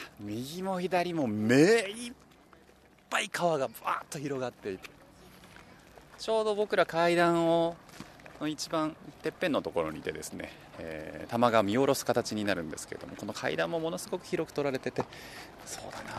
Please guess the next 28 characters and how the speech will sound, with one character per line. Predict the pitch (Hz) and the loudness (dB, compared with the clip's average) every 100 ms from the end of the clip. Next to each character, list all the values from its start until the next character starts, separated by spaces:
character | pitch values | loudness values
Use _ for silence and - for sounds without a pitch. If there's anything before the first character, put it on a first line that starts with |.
| 117 120 | -10 -10
幅 | 101 107 123 | -6 -4 -2
二 | 123 | 0
十 | 101 | 0
メ | 120 | 2
ー | 135 | 4
ト | |
ル | 139 | 6
ぐ | |
ら | 98 | 4
い | |
あ | |
り | 76 | 2
ま | |
す | - | -6
か | - | -4
ね。 | 92 - - - - - - - - - - - - - | -4 -6 -18 -16 -14 -16 -16 -18 -18 -20 -20 -18 -10 -8
い | |
や | 92 - - - - - | -6 -6 -6 -6 -8 -6
ー、 | - | -2
で、 | |
ち | 151 | 0
ょ | 226 | 2
っ | |
と | 214 | 4
降 | 196 | 4
り | |
る | 185 185 | 2 2
と、 | 311 320 277 | 4 4 2